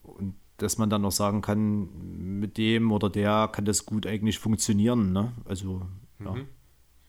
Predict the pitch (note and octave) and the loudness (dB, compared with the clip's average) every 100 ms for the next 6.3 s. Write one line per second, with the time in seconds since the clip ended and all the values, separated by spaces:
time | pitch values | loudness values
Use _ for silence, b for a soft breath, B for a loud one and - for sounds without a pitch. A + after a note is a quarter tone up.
0 | b b b b - F2 F#2 B2+ - F3 | b b b b -10 -2 -2 -2 -2 0
1 | D#3 D#3 D3 D3 G3 C#3 C#3 C3 D3+ C#3 | 2 2 2 0 -2 2 0 2 0 0
2 | A2+ B2 C#3 C3 A#2 A#2 B2 B2+ B2 A#2+ | 0 -2 -2 -4 -2 -2 -4 -4 -4 -2
3 | A2+ A#2 A2+ G#2 A2 G2+ F#2 G#2 B2+ E3 | -6 -4 -4 -4 -4 -4 -4 -6 -4 0
4 | D#3+ D3 C#3 C3 C3 C#3+ A#2+ G#2 C3+ E3+ | 2 2 2 0 -2 -4 -2 -2 0 -2
5 | D#3+ D#3+ D#3 - D#3+ E3 - - D#3 D#3 | -2 -4 -6 -2 -4 -4 -12 -6 -6 -4
6 | E3+ D#3 D#3+ | -6 -4 -6